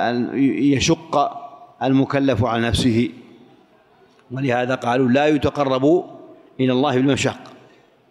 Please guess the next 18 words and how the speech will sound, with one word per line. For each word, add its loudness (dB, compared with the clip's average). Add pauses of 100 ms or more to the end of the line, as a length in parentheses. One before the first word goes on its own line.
وتعرفون 0
قصة -2 (920)
الرجل 0 (1120)
الذي 0
مر 2
به 0 (1600)
النبي 2
صلى 0
الله 2
عليه 2
وسلم 0
وقد -2
اجتمع 0
حوله 0
الناس، 0 (1600)
فقال، 0
فقال 0
النبي 2